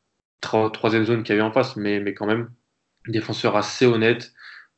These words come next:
Euh, ça serait intéressant de le voir cette année en défense, bah, dans la S E C contre Maxi, contre, euh, Treman ou Scotty Lewis, par exemple, de Florida, contre Isaiah Joe d'Arkansas, voir s'il peut rester avec, euh, différents profils de joueurs sur, sur les extérieurs.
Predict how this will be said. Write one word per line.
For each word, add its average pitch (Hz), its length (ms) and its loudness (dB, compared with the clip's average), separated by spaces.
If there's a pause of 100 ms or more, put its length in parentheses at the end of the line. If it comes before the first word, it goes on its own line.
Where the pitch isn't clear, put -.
Euh, 98 320 -2
ça 98 140 -6
serait - 140 -4
intéressant 123 280 2
de 127 60 0
le 117 80 2
voir 110 380 2
cette - 180 -12
année 104 160 0
en 107 100 0
défense, 104 400 0
bah, 92 200 2
dans 98 100 -2
la 98 140 0
S 98 180 -4
E 107 60 -6
C 110 160 -6
contre 101 220 -6
Maxi, 127 580 0 (500)
contre, - 240 -10
euh, 98 240 -4
Treman 104 500 2
ou 107 60 -4
Scotty 107 400 -6
Lewis, 107 340 2
par 101 120 -4
exemple, 101 200 -6
de 101 80 -4
Florida, 101 380 0
contre 101 240 -6
Isaiah 101 340 2
Joe 113 300 2
d'Arkansas, 104 500 -2
voir 98 120 -10
s'il 107 200 -6
peut 113 120 0
rester 101 260 0
avec, 101 180 0
euh, 95 60 -2
différents 104 400 -4
profils 110 320 -4
de 107 100 2
joueurs 110 200 -2
sur, 101 200 -8
sur - 120 -10
les 101 180 -2
extérieurs. 104 480 0